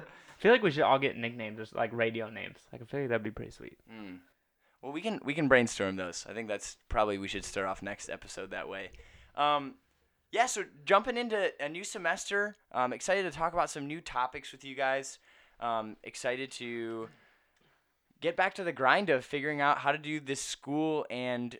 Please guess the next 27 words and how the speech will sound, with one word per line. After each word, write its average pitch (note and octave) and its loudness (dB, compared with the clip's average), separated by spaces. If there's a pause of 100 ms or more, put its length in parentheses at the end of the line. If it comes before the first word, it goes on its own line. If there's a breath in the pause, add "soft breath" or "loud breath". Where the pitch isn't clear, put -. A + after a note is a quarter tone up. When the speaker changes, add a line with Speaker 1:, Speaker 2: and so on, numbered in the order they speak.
(140)
Speaker 2:
life B2+ 2
and A#2 -4
relationships C3+ -2
and A2+ -6
pursuit C3+ -6
of A#2+ -6
God A#2+ 2
thing A#2 -8
all A2+ 0
at A#2+ -6
the - -20
same A#2+ -6
time. B2+ 0 (160)
It's - -16
not C3+ 0
super A#2+ -8
easy, D#3 -6
but G#2+ 2
that's A#2+ 4
what B2 -2
we're G#2+ -2
here A#2 -2
for, A2+ -2
to G#2 -4
do G#2+ -6
it - -8
together. G2+ -4